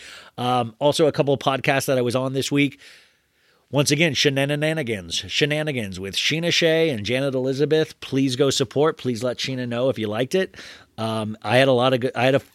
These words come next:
I had a really good time. Uh, it was, it was a lot of fun. I was very nervous for that just because of my <laughs> relationship with Sheena, but it all turned out great. Uh, also, I wanna highlight my buddy Kendrick. His podcast, where, uh, I got to be on,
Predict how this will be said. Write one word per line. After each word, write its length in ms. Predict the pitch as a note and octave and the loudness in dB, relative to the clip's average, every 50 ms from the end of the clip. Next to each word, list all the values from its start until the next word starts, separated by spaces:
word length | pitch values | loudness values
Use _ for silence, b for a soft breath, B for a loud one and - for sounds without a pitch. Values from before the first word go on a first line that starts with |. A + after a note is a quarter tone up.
| - - | -10 -2
I 100 | A2 B2 | 0 2
had 100 | C3 B2+ | 4 4
a 40 | |
really 220 | A#2+ A2+ A#2+ A#2+ A2+ | 4 4 2 2 2
good 180 | G#2 A#2 G#2 | 2 0 0
time. 400 | - G#2+ G2+ F#2+ F#2 F2 E2 D#2 - - | 0 -2 -4 -4 -4 -6 -8 -10 -6 -2
Uh, 40 | A#2+ | 0
it 280 | A#2+ A#2 A#2 A#2 A2 | 2 2 2 2 2
was, 220 | A2 A2+ G#2 - - - - - | 2 2 2 0 -2 -6 -6 -2
it 80 | A2+ | 0
was 100 | G#2+ G#2 | 2 2
a 60 | G#2+ | 2
lot 180 | G#2 G#2 G#2 G2+ | 2 2 2 0
of 80 | G2 - | -2 -2
fun. 300 | - G#2+ G2 F#2+ F#2+ F2 | 0 0 0 0 -2 -2
I 120 | F#2 F#2 | -2 -4
was 120 | F#2+ F#2 | -4 -2
very 280 | F2 F#2 G2+ G2+ F#2+ F#2+ | -2 -2 -2 0 0 0
nervous 360 | F#2+ G2+ G2 F#2+ F#2+ F#2+ - | -2 -2 -2 -2 -2 -2 -2
for 160 | - - G2+ | -2 -2 -2
that 240 | F#2+ F#2+ F#2 F#2 E2+ | 0 -2 -2 -4 -4
just 160 | F2 E2+ - | -6 -8 -8
because 300 | - E2+ - - G2 F2 | -8 -8 -6 -4 -4 -4
of 60 | F#2 F2+ | -4 -6
my 120 | F2+ F2 | -6 -6
<laughs> 0 | |
relationship 680 | F2 F2+ F#2+ G#2 - - - - - - - G3 E3+ - | -4 -4 -4 -4 -4 -6 -8 -6 -4 -2 -2 -2 -2 -2
with 180 | F3+ - F3 - | -4 -6 -4 -2
Sheena, 540 | - - - D#3+ D#3+ F3 F#3 G3 G#3+ A3 B B B B B B B | -2 -2 -2 -4 -6 -6 -4 -4 -4 -4 B B B B B B B
but 100 | - C3+ C#3+ | 0 2 4
it 80 | C#3 | 4
all 200 | C3+ C#3 C#3+ D3 | 6 6 6 4
turned 300 | - - D3+ D3 C#3+ C3+ | 4 0 -2 -2 0 0
out 200 | C3 B2 A#2+ G#2+ | 0 0 0 -2
great. 340 | - A2+ A2 G2+ F#2 E2 - B B B B B B _ | -4 -6 -6 -6 -8 -10 -14 B B B B B B _
Uh, 260 | - C3+ C#3 C3+ C#3 C3+ | -2 2 2 2 2 4
also, 300 | E3+ F#3+ F#3+ - F#3 E3+ | 4 4 4 4 4 4
I 40 | D#3+ | 4
wanna 260 | D3+ D3 D3+ D3+ C#3 | 2 2 0 0 0
highlight 400 | A2+ C#3 C#3+ C#3+ C#3+ C#3 C#3 C3 | 0 0 0 2 2 2 0 0
my 140 | B2 B2+ B2 | -2 -2 -2
buddy 300 | A2+ A2+ C3 B2+ C3 A#2 | 0 0 2 2 0 -2
Kendrick. 640 | - - - C#3+ C#3+ C#3 C3+ D#3+ F3 F3 - - B B B B B | -4 -4 -2 -2 -2 0 0 0 0 0 -2 -6 B B B B B
His 300 | - - D3 E3 D#3+ C#3+ | -2 2 2 2 4 2
podcast, 800 | - - C#3 C3 B2 A2+ G#2 - B2+ A#2+ A2+ A2+ A#2 - - B B B B B B | 0 0 0 0 0 -2 -2 -2 -2 0 0 0 -2 -2 -4 B B B B B B
where, 440 | - G#2 G#2+ A2+ A2+ A2 A2+ A2 G#2+ | -4 0 2 4 4 4 4 2 2
uh, 220 | G#2+ G#2+ G#2 G#2+ E2 | 0 0 0 -2 0
I 80 | - - | 0 0
got 220 | - A2+ A2+ - | 0 0 -2 -2
to 60 | - F#2+ | -2 0
be 180 | G#2 A2+ A2+ | 0 2 2
on, 320 | G#2+ G#2 G#2+ G#2+ G#2+ G#2+ | 0 0 -2 -4 -4 -6